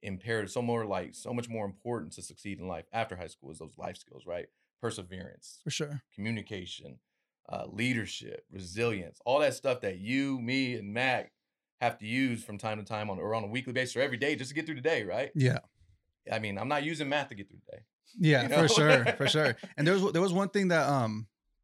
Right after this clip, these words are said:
Speaker 2: that I, that I've listened to, and it's, and it talks about that as far as you're saying, like, okay, they put you through these classes, right? And us as kids, they're telling you, okay, uh, like, like you say, you have math, right?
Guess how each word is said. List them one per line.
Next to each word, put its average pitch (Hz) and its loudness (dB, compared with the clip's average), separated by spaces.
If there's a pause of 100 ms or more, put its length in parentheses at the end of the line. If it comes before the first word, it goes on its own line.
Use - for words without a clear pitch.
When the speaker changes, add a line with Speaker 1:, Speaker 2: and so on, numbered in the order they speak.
(120)
Speaker 2:
that 131 4
I, 135 4
that 131 4
I've 139 2
listened 156 2
to, 127 4
and 123 0
it's, 123 0
and 139 2
it 120 0
talks 147 0
about 123 2
that 117 0
as 127 -2
far 131 0
as 123 -2
you're 123 -4
saying, 123 -2
like, 113 -2 (600)
okay, 135 -2
they 143 6
put 175 2
you 135 -2
through 131 -4
these 117 0
classes, 120 0
right? 117 2 (1120)
And 127 4 (120)
us 160 4
as 131 -2
kids, 165 4
they're 135 2
telling 147 0
you, 131 2
okay, 120 -2 (520)
uh, 117 2
like, 123 0
like 131 -2
you 127 0
say, 117 -4 (200)
you 135 -2
have 123 2
math, 113 -2
right? 113 -4